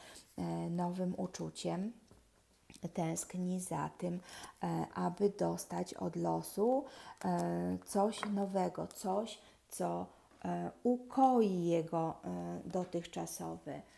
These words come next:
ból. Bardzo ciekawe czytanie. Bardzo Was proszę, kochane moje, o komentarze. I przejdźmy do rozkładu z numerem dwa.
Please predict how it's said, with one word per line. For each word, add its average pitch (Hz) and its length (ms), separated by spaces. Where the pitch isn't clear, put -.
ból. 156 500
Bardzo 185 600
ciekawe 180 500
czytanie. 165 800
Bardzo 180 460
Was 185 200
proszę, 185 380
kochane 185 460
moje, 175 360
o 175 60
komentarze. 175 1080
I 269 140
przejdźmy 190 600
do 180 180
rozkładu 175 800
z - 100
numerem 180 600
dwa. 175 300